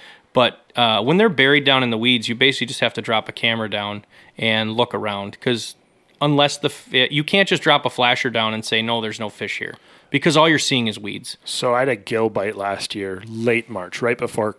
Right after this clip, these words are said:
Speaker 2: covid hit, and it was, it was one of the craziest bites ever because it was, the ice was already starting to melt, and you could see where the bottom was on a shallow sandbar.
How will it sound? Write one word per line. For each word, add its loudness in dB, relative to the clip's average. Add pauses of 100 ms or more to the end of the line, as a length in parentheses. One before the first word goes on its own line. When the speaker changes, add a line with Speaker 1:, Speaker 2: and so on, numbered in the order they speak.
Speaker 2:
covid -2 (300)
hit, -10
and -14
it -14
was, -14 (920)
it 0
was 4
one 4
of 0
the 0
craziest 0
bites 0
ever -2
because -6
it -4
was, -6
the -2
ice 2
was -4
already 0
starting -2
to -6
melt, -6 (220)
and -8
you -6
could -12
see 0 (260)
where -2
the -10
bottom 0
was 0
on -10
a -6
shallow -2 (240)
sandbar. -6